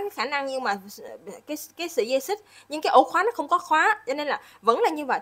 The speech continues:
Một cái điều gì đó nó nằm ngay trước mắt các bạn tụ bài số một mà bạn không thấy.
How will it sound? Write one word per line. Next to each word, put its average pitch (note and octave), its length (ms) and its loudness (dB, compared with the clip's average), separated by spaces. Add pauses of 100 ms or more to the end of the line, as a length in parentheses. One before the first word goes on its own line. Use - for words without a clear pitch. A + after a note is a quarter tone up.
(140)
Một A#3+ 320 2
cái F4+ 100 -4
điều C#4 220 -2
gì G#3+ 160 -10
đó A#3+ 140 0
nó G#4 100 -2
nằm A3+ 320 -2
ngay D4+ 160 -2
trước G#4 300 -8
mắt G4+ 240 -4
các G4+ 160 -8
bạn G3+ 200 -6
tụ G3 120 -8
bài G#3 160 -4
số D#4 140 -12
một C4+ 220 -4
mà A3+ 120 -4
bạn G3 220 -6
không C#4 240 -4
thấy. D4 300 -2